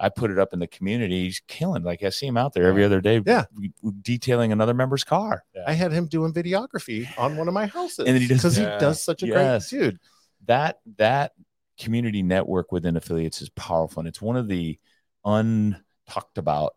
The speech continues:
Speaker 1: things within, in the, with the power of a
Speaker 3: Kinda, it
Speaker 1: community.
Speaker 3: kinda comes back down to the ecosystem, the, the
Speaker 1: Right.
Speaker 3: CrossFit ecosystem. Like, everybody's got a story, everybody's got a profession, everybody can help somebody in some
Speaker 1: Right.
Speaker 3: capacity. It's just a matter of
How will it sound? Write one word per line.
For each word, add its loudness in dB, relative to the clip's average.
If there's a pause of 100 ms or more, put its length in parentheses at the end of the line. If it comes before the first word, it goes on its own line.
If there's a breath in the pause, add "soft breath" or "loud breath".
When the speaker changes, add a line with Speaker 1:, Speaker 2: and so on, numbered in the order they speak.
(120)
Speaker 1:
things -2
within, 0
in -8
the, -4
with -6
the -4
power 2
of 0
a -4
Speaker 3:
Kinda, -10
it -10
Speaker 1:
community. -2
Speaker 3:
kinda 0
comes -2
back 0
down -4
to -2
the -4
ecosystem, -6 (200)
the, -6
the -8
Speaker 1:
Right. 2
Speaker 3:
CrossFit -2
ecosystem. -6
Like, -4
everybody's 2
got 2
a -2
story, -2
everybody's -2
got -2
a -8
profession, -4
everybody -4 (340)
can 0
help 0
somebody 4
in -4
some -4
Speaker 1:
Right. -6
Speaker 3:
capacity. -6
It's -6
just -10
a -6
matter 0
of -4